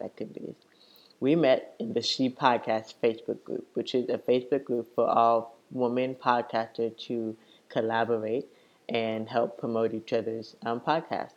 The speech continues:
In this episode, she talked about why she started the Sisterhood of Limitless Living, what she learned from the many sh-, similar stories shared,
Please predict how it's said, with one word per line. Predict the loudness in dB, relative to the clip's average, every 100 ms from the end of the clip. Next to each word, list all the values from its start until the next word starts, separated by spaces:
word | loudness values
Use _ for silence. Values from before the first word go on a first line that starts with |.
| _
In | -6 0
this | 0 4
episode, | 4 4 2 6 8 8 4 0
she | -4 -4
talked | 0 -2 -2 -4
about | 0 2 2 0
why | 2 2 2
she | -2 -6
started | -8 0 0 2 -2 -2
the | -2
Sisterhood | 0 -2 0 0 2
of | 2 -2
Limitless | -4 -4 -6 -6
Living, | -6 -6 -8 -12 -16 2
what | 4 4
she | 4 2
learned | 4 4 6 4 2 -2
from | 0 2 2 -2 -4
the | -2
many | 2 4 4
sh-, | 0 -6 -14
similar | -2 0 2 0
stories | -2 2 4 4 2
shared, | -4 2 2 2 -6